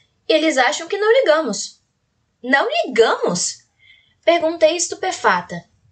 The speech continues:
"O papai está fazendo das tripas coração para tentar consertar as coisas. Estou saindo com estranhos por causa deles." "Eu sei. E não faço ideia de onde você tirou a apresentação desta noite,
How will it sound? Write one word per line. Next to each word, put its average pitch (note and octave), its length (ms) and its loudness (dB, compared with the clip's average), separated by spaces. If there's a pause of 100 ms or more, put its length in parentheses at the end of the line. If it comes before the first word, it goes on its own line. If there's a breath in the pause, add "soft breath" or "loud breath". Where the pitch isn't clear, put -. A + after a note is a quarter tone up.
(880)
"O A4+ 60 2
papai A#4 260 2
está A4+ 220 0
fazendo F4 420 0
das E4+ 240 0
tripas A4+ 440 2
coração F#4+ 800 0 (300 soft breath)
para G#4 240 0
tentar G#4+ 300 0
consertar A#4+ 560 0
as D4+ 160 -2
coisas. F#3 580 -2 (320 soft breath)
Estou A4 360 4
saindo B4 420 4
com A#4+ 180 0
estranhos A4+ 560 0
por F#4 180 -2
causa G#4 320 2
deles." D#4+ 720 -2 (880)
"Eu G3+ 160 2
sei. F4+ 420 0 (400 soft breath)
E D#4 80 -2
não F4+ 140 -4
faço A4+ 240 2
ideia D#4 340 0
de B3+ 140 -4
onde G4 220 0
você G#4+ 240 2
tirou D4+ 260 2
a D#4 60 6
apresentação D#4 580 -4
desta F#4+ 300 2
noite, F3+ 520 -6